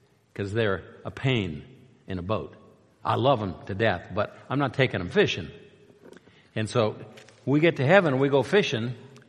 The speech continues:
Jesus is gonna go fishing with the ones that are like Him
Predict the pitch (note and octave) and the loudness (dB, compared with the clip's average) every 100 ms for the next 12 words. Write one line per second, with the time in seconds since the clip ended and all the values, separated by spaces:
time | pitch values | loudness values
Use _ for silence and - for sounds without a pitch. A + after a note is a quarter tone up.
0 | _ _ - - - D#3+ C3 A#2+ B2+ B2 | _ _ -20 -12 0 2 2 -2 0 0
1 | B2 A2+ D#3+ - A#2 A2 A2+ B2+ A2+ G2+ | 0 0 -2 0 -2 -2 0 0 0 4
2 | C3 E3+ - F#2+ | 4 4 0 -4